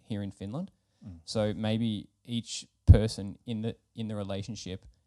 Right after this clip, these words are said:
Speaker 1: maintains a bit of independence, whether that's with their own friendship groups. And, um, yeah, I would, I would hazard a guess that, that, that could play a, play a role.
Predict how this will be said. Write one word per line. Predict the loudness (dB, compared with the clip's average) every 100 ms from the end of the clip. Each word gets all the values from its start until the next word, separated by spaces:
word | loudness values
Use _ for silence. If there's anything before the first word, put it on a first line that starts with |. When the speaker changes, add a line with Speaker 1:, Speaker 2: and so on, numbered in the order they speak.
| _
Speaker 1:
maintains | -6 -4 -4 -6 -4 -4
a |
bit | -6
of | -8
independence, | -8 -4 -4 -2 -4 -8 -10 _ _ _ _ -8
whether | -6 -4
that's | -6 -8 -8
with | -8
their | -4 -4
own | -6 -8
friendship | -10 -10 -10 -16
groups. | -12 -10 -8 -10 -12
And, | -14 -14 -16 _ _ _ -12
um, | -10 -8 -10 -14 _ _
yeah, | -4 -4 -4 -4
I |
would, | -2 -2 -6 -4
I |
would | -4 0
hazard | -2 -2
a | -4
guess | -2 -2 -4
that, | -12 -12
that, | -8
that | -6 -6
could | -8 -6
play | -4 -4
a, | -6 -10 -8
play | -6 -6
a | -8 -10
role. | -8 -8 -8